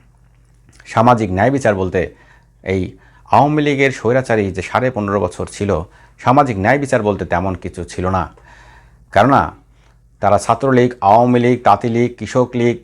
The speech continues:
এ-, ইত্যাদির বিভিন্ন কমিটি করে সারা বাংলাদেশের সমস্ত যে সামাজিক ন্যায় বিচারের চেইনগুলো, সেগুলো ধ্বংস করে দিয়েছে। মানুষের উপরে দমন, পীড়ন, নিপীড়ন, নির্যাতন, খুন খারাপি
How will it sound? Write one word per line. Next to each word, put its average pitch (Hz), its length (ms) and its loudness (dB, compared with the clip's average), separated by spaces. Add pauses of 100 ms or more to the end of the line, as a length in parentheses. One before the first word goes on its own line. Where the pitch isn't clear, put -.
(200)
এ-, 110 260 -6
ইত্যাদির 127 360 -4
বিভিন্ন 117 380 -4
কমিটি 135 380 -6
করে 92 340 0 (400)
সারা 135 300 6
বাংলাদেশের 101 720 -2 (380)
সমস্ত 156 840 0
যে 95 280 0
সামাজিক 135 520 -4
ন্যায় 92 240 -2
বিচারের 104 380 -6
চেইনগুলো, 98 580 -2 (220)
সেগুলো 107 360 -4
ধ্বংস 131 340 -8
করে 80 180 -6
দিয়েছে। 85 460 -2 (520)
মানুষের 120 460 0
উপরে 90 440 -2 (260)
দমন, 113 460 0
পীড়ন, 113 400 -4
নিপীড়ন, 101 500 -2
নির্যাতন, 98 640 -2 (340)
খুন 131 260 -8
খারাপি 101 460 0